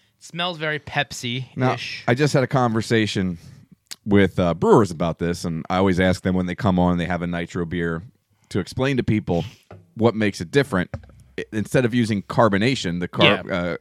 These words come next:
Speaker 2: uh, uh, what is it, carbon dioxide,
Speaker 1: Mm-hmm.
Speaker 2: to, uh, go ahead and carbonate the beers or beverage, they use nitro, right? A nitro gas.
Speaker 1: Yeah.
Speaker 2: And mouthfeel changes everything.
Speaker 1: Yeah, it's very coats
Speaker 2: Very
Speaker 1: differently.
Speaker 2: smooth.
Speaker 1: Yeah.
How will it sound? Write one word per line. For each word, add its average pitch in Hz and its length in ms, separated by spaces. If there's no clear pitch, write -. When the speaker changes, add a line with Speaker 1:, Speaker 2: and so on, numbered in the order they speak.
Speaker 2:
uh, 98 200
uh, 87 120
what 90 180
is 76 60
it, 71 80
carbon 98 240
dioxide, 85 480
Speaker 1:
Mm-hmm. 78 140
Speaker 2:
to, 85 540
uh, 85 200
go 90 180
ahead 87 200
and 80 160
carbonate 82 420
the 78 60
beers 80 300
or 180 140
beverage, 95 460
they 98 160
use 95 300
nitro, 107 600
right? 90 280
A 90 60
nitro 98 360
gas. 76 420
Speaker 1:
Yeah. 131 220
Speaker 2:
And 95 300
mouthfeel 101 720
changes 90 400
everything. 73 400
Speaker 1:
Yeah, 208 120
it's 139 120
very 175 340
coats 147 460
Speaker 2:
Very 117 180
Speaker 1:
differently. 131 520
Speaker 2:
smooth. 80 80
Speaker 1:
Yeah. 104 300